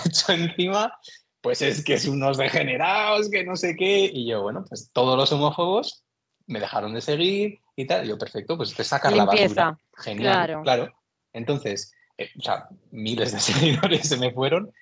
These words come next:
Speaker 1: pero bien, porque eso es gente que no me va a comprar nunca nada, ni yo quiero que me compren nada, ¿sabes? Entonces, eh, dejaron su comentario, dejaron su interacción, el vídeo lo petó y de puta madre. Y mi audiencia se polarizó y la gente que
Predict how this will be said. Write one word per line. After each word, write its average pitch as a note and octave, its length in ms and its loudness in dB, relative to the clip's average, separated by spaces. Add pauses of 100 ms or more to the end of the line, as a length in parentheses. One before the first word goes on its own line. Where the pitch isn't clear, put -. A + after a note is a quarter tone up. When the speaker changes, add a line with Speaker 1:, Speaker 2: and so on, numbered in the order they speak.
(100)
Speaker 1:
pero G#2+ 180 -4
bien, F3 260 -2
porque F#3 200 -4
eso E3 120 -8
es D3 80 -8
gente F3 240 -4
que F#3 80 -2
no F#3 60 -2
me G#3 100 0
va F3 80 4
a C3+ 40 0
comprar G#2+ 300 -2
nunca G2 260 -8
nada, D#3 260 -2
ni G2+ 180 -6
yo D3 160 -2
quiero C#3 260 -2
que A2 60 -6
me G#2+ 100 -8
compren G2 340 -8
nada, E3 300 -4
¿sabes? - 400 -8 (480)
Entonces, A2+ 720 -2 (400)
eh, A2+ 260 -2
dejaron C#3 380 2
su C#3 100 -4
comentario, F3+ 500 0
dejaron B2+ 320 -2
su - 80 -8
interacción, D3+ 560 -2
el G#2 120 -10
vídeo A2 400 -2 (320)
lo G#2+ 180 -4
petó E3+ 480 0 (580)
y A#2+ 60 -8
de A2+ 80 -2
puta D3 220 -2
madre. C3+ 360 -4
Y A2+ 200 -8
mi G2+ 80 -6
audiencia G2 460 -4
se E3+ 140 -4
polarizó D#3 600 0 (200)
y G2+ 100 -8
la F#2 140 -4
gente C3 520 -4 (220)
que - 320 -8